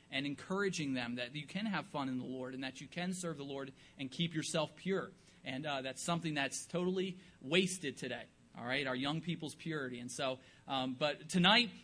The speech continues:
uh, we have three young men. They're gonna preach for us, and I'm looking forward to it. We're gonna kinda go youngest to oldest tonight, and so Nate's gonna come up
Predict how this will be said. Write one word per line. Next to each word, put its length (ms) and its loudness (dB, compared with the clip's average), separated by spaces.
uh, 140 2
we 100 0
have 220 6
three 180 4
young 220 8
men. 180 6
They're 100 2
gonna 140 0
preach 320 -2
for 180 -6
us, 200 -8
and 200 -2
I'm 200 2
looking 240 -2
forward 320 2
to 120 2
it. 60 0
We're 60 -4
gonna 180 0
kinda 220 2
go 280 -2
youngest 440 4
to 60 -2
oldest 380 2
tonight, 280 0
and 80 -8
so 160 -4
Nate's 260 0
gonna 140 -2
come 180 -6
up 80 -6